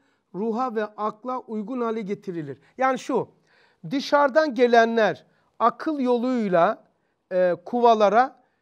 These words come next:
e, vicdana aktarılırsa içsel mekan olur.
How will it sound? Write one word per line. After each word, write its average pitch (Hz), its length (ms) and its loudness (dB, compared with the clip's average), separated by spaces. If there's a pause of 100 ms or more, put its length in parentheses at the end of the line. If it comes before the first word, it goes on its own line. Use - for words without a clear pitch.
(280)
e, 180 380 -2 (140)
vicdana 247 580 -2
aktarılırsa 254 920 -2
içsel 285 380 -2
mekan 240 420 -2
olur. 143 380 -10